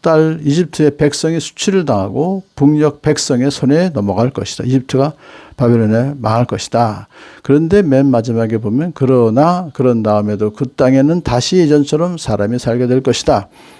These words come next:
이 얘기는 이스-, 이집트가 다시 회복될 것이다. 그런 뜻입니다. 그러니까 하나님은 징계를 하시지만 다시 또 그 나라를 회복하시는 거예요. 그래서 "딸 이집트 백성아"라고 이제 그 하나님께서는 모든 사람을 다,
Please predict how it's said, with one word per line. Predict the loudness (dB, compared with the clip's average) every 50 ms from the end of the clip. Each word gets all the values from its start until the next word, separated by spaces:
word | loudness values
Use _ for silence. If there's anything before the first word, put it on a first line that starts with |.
| -20 -10 _
이 | 2 4
얘기는 | 4 4 4 2 2
이스-, | 0 -2 -2 -2 -2 0 0 0 0 -2 -2 -4 0 0
이집트가 | 0 0 0 -4 -6 -2 0 0 0
다시 | 0 -2 -4 -4 -4 -6
회복될 | -6 -6 -2 -4 -4 -2 0 -2 -2 -2
것이다. | -2 -4 -6 -6 -4 0 0 2 2 2 0 0 0
그런 | 0 0 0 2
뜻입니다. | 0 -4 -6 -4 -4 -6 -6 -4 -6 -6 -8 -8 _ -20 -20 -20 -20 -20 -20 -20 _
그러니까 | -6 -2 0 2
하나님은 | 2 4 4 4 4 4 4 2 2 2 2 0 -2 -2 -6 -10 -12
징계를 | -2 2 4 4 4 4 4 2 2 0
하시지만 | -2 -4 -6 -8 -8 -4 -2 0 0 -2 -4 -6
다시 | -8 -10 -8 -8 -10 -12 -8 _
또 | -4 -2 -2 -4 -6 -8 _ -20 -20 -20 _
그 | _ -2 0
나라를 | 0 2 2 0 0 0 0 -2 0 0
회복하시는 | -2 -2 -2 -4 -4 -4 -2 -2 -2 -2 -2
거예요. | -2 -4 -4
그래서 | -2 -4 -4 -4 -4 _
"딸 | 0 2 2 2 0 -2 -4 -6 -10 -14 _ -20 -20 _ _ _
이집트 | 0 0 2 0 0 -4 -2
백성아"라고 | 0 0 -2 0 -2 -2 0 0 2 2 2 2 2 0 0 -2 -2 -2 -2 -4 -6 -6 -6
이제 | -8 -8 -6 -6 -6 -6 -6 -8 -12 -14 -16
그 | -12 -10 -10 -8
하나님께서는 | -4 -2 -2 0 0 0 -2 -2 -4 -4 -2 -4 -2 0 0 0 0 0 0
모든 | 0 0 2 2 2 0 0 -2 -2 -4 -2
사람을 | -2 0 0 0 0 -2 -2 -2
다, | 0 0 0 -2